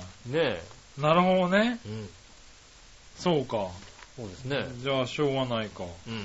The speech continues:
Speaker 2: うん。
Speaker 1: はい。そしたらね、他には。
Speaker 2: はい。
Speaker 1: えーっと。もうちょっとあったような気がするんだよな。これだ。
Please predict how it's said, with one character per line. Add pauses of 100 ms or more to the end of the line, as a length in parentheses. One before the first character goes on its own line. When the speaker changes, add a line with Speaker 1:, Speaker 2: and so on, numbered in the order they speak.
(640)
Speaker 2:
う
ん。
Speaker 1:
は
い。
そ
し
た
ら
ね、
他
に
は。 (100)
Speaker 2:
は
い。 (1500)
Speaker 1:
え (180)
ー
っ
と。 (1200)
も
う
ち
ょ
っ
と
あ
っ
た
よ
う
な
気
が
す
る
ん
だ
よ
な。 (440)
こ
れ
だ。